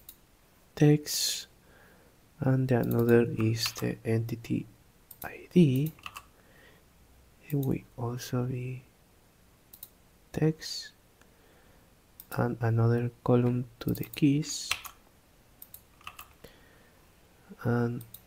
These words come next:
this will be also text, and I will put in some default volume here, and another column to just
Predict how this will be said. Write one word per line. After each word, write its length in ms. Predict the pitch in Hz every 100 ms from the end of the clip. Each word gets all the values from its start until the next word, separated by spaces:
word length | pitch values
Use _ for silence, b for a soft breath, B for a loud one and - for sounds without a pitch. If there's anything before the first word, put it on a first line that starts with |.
| -
this 400 | 127 127 - - - -
will 120 | 143 - - - _ -
be 160 | 135 131
also 680 | - 117 117 - - - 123 - -
text, 680 | - 143 151 - - - - - _ _ b b b b b _ _ - - - - - -
and 380 | 120 113 117 113 - -
I 40 |
will 220 | 117 117 113
put 320 | - 110 113 123
in 200 | 123 123 - _ - - - - -
some 560 | - - 113 113 117 - -
default 380 | - 110 - 117
volume 440 | - 113 113 117 113
here, 360 | - 156 156 160 - b b b b b b b b b b - _ - - _ _ _ _
and 280 | 120 120 120 113
another 520 | 113 113 120 127 131 -
column 480 | - 147 135 131 135
to 280 | - 143 143 - - - - - -
just 760 | - 123 120 123 - - -